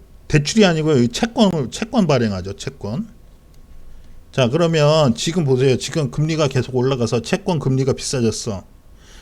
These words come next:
그럼 채권 만기가 돌아오잖아요. 지금까지는 어땠어요? 채권에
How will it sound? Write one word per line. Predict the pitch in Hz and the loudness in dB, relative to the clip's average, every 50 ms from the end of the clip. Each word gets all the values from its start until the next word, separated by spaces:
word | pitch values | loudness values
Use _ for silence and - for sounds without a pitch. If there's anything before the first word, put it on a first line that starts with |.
| - - | -14 -8
그럼 | - 165 156 - | -6 -4 -2 0
채권 | - 214 214 - 226 196 | 0 0 2 4 4 4
만기가 | 151 131 139 143 156 151 156 139 | 4 4 4 2 2 2 2 2
돌아오잖아요. | - - 120 123 120 110 107 120 113 110 113 143 214 233 - - - - - - - - - - - - - - - - - - - - - - - - - - - - - - - - - - - - - - - - - - - - - - - - - - | 2 2 2 4 4 4 2 0 -2 -2 -2 -2 -4 -4 -6 -10 -20 -20 -20 -20 -20 -20 -20 -20 -20 -20 -20 -20 -20 -20 -20 -20 -20 -20 -20 -20 -20 -20 -20 -20 -20 -20 -20 -20 -20 -20 -20 -20 -20 -20 -20 -20 -20 -20 -20 -20 -20 -20 -20 -20 -20 -20 -16 -6
지금까지는 | - - 214 226 226 226 220 202 190 170 139 | 0 4 6 6 6 8 6 6 6 6 4
어땠어요? | 120 - 143 143 139 113 | 2 2 0 -2 -2 -4
채권에 | - - 196 196 - 202 190 190 180 175 170 165 165 160 160 156 151 151 156 165 156 123 92 82 | -2 -2 -4 -2 0 2 2 4 4 4 4 4 2 2 2 2 2 2 2 2 0 0 -2 -4